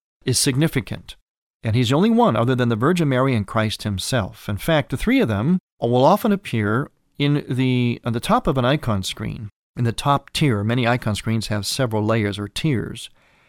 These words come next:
And the very top tier, usually in the middle, kind of in a separate, sort of almost like triptych style, is what we call the deesis. And that involves Jesus Christ enthroned on his throne, in heavenly throne,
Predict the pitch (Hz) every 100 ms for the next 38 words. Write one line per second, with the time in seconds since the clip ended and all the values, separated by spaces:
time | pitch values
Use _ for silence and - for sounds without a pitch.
0 | _ _ _ 117 117 120 180 208 - -
1 | 196 - - 101 104 170 - _ 117 139
2 | 135 120 110 104 139 117 104 135 - _
3 | _ - 117 110 - _ - 120 110 -
4 | - 185 - 120 _ - - 147 127 143
5 | 120 107 - - - 107 - - 95 98
6 | 143 - _ _ _ 147 151 135 156 147
7 | - 147 131 107 143 131 - - - -
8 | - _ _ 110 113 127 139 113 107 101
9 | 113 123 151 - 117 113 - 110 98 -
10 | 135 139 160 160 127 131 - 123 104 135
11 | 131 113 117 117 113 139 - 107 98